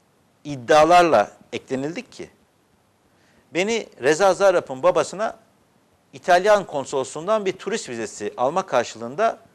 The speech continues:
rüşvet almakla itham ettiler. Ben binlerce insana vize almışımdır, almasına vesile olmuşumdur, yardımcı olmuşumdur ama Reza Zarrab'ın babasının vize başvurusu bile yok.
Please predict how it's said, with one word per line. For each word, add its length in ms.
rüşvet 320
almakla 400
itham 260
ettiler. 360
Ben 180
binlerce 420
insana 300
vize 200
almışımdır, 480
almasına 540
vesile 260
olmuşumdur, 440
yardımcı 400
olmuşumdur 400
ama 260
Reza 260
Zarrab'ın 420
babasının 460
vize 220
başvurusu 480
bile 120
yok. 140